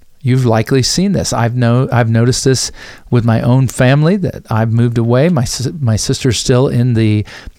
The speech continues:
area of my parents, and so she bears a little bit greater burden,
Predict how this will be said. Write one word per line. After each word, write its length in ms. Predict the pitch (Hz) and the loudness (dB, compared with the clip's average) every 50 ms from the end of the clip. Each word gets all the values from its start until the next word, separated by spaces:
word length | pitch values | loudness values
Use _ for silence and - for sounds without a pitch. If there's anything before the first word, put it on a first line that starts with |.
| _ _ | _ _
area 340 | - 127 123 131 139 143 147 | 0 2 4 4 4 4 4
of 140 | 123 120 107 | 2 0 0
my 120 | 120 107 | 0 -2
parents, 460 | 98 - - 127 123 135 185 190 - | 0 0 0 0 2 2 0 0 -2
and 100 | 156 135 | -2 -2
so 160 | - - 143 139 | 0 0 0 0
she 200 | - - - 156 | 0 0 -2 0
bears 380 | 131 127 113 117 123 120 - - - - - - - - - | 0 2 2 2 2 0 -2 -8 -16 -20 -20 -20 -20 -10 -4
a 80 | - | 0
little 200 | 143 139 135 131 | 2 2 2 2
bit 200 | 123 135 135 - | 2 0 0 0
greater 560 | 117 107 110 117 120 127 127 135 131 127 117 - - - - - _ - | 0 0 2 4 4 4 4 4 4 2 0 -2 -8 -20 -20 -20 _ -8
burden, 480 | - 98 113 123 156 202 220 139 - | -2 0 2 4 4 4 2 0 -4